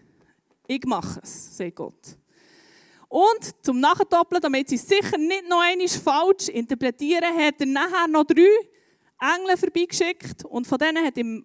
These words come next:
ersten Mose achtzehn einen, beide zusammen, also der Abraham und Sarah, daran erinnert und hat gesagt, «Glaub mir, nächstes Jahr um diese Zeit komme ich wieder zu euch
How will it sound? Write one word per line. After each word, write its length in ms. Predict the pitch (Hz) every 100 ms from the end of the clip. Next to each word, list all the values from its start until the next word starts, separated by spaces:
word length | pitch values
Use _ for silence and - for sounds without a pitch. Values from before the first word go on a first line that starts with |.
| _
ersten 280 | 254 269 269 240
Mose 200 | 247 -
achtzehn 600 | 359 403 - 359 349 381 - - _ _ _ _ _ _ -
einen, 460 | 285 349 370 349
beide 340 | 277 269 339 339
zusammen, 340 | - 277 294 339
also 220 | - 220 196
der 180 | - -
Abraham 400 | 240 269 285 254
und 200 | 226 320
Sarah, 300 | 285 277 277
daran 240 | 254 247
erinnert 380 | 262 302 320 330
und 100 | 240
hat 60 | 233
gesagt, 400 | - 240 277 - _ - _ _ -
«Glaub 460 | 247 302 381 392
mir, 320 | 330 294 285 294 - -
nächstes 560 | 208 247 330 - 330 -
Jahr 240 | 240 240
um 140 | 202 190
diese 340 | 247 277 269
Zeit 340 | 262 220 233
komme 240 | - 196 190
ich 220 | - 196
wieder 300 | 240 277 330
zu 160 | - -
euch 400 | 208 220 -